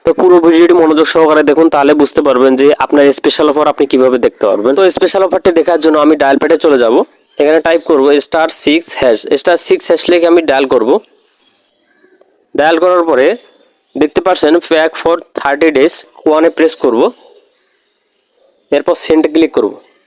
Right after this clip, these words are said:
দেখতে পাচ্ছেন তিরিশ দিনের যে অফারগুলো সেটা কিন্তু আমার সামনে শো করতেছে। এরপর আমি যদি ব্যাগে যাই, এরপর জিরো প্রেস করে সেন্ডে ক্লিক করব। দুই নম্বরে দেখতে পাচ্ছেন pack for seven days, মানে সাত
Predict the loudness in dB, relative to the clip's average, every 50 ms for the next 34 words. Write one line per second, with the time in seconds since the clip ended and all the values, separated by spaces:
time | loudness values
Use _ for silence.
0 | _ _ _ _ _ _ _ _ _ _ _ _ _ _ _ _ _ _ _ _
1 | _ _ _ _ _ _ _ _ -6 -4 -2 -2 -2 -2 0 0 0 2 2 2
2 | 2 0 0 0 0 -2 -2 -2 -2 -2 0 2 2 0 0 0 -2 -2 -2 0
3 | 0 0 0 0 0 -2 -2 -2 -2 -2 -2 0 0 0 0 2 0 0 -2 -4
4 | -4 -2 -4 -6 -6 _ -20 _ _ _ _ _ _ _ _ _ _ _ _ _
5 | _ -2 -2 0 0 0 0 2 2 2 2 0 0 0 0 0 0 0 0 2
6 | 2 2 0 0 -4 -8 _ _ _ _ _ _ _ _ _ _ _ _ _ _
7 | _ _ _ _ _ _ _ _ _ _ -6 -2 0 -2 0 0 0 0 2 0
8 | 0 0 0 0 0 0 -2 -2 0 0 0 -2 -4 -8 _ -12 -6 -2 -2 0
9 | 0 0 -2 -2 -2 -2 -2 -2 -2 -2 0 -2 -2 -4 -6 _ _ _ _ _
10 | _ _ _ _ _ _ -4 -2 0 2 2 2 2 0 0 0 0 -2 -2 -2
11 | -2 -2 -2 0 0 0 0 -2 -2 -2 -2 -2 -2 -4 -6 -4 -2 -2 -2 -2
12 | -2 -2 0 0 0 0 0 0 0 -2 -4 -4 -4 -2 0 0 -2 -2 -4 -6
13 | -4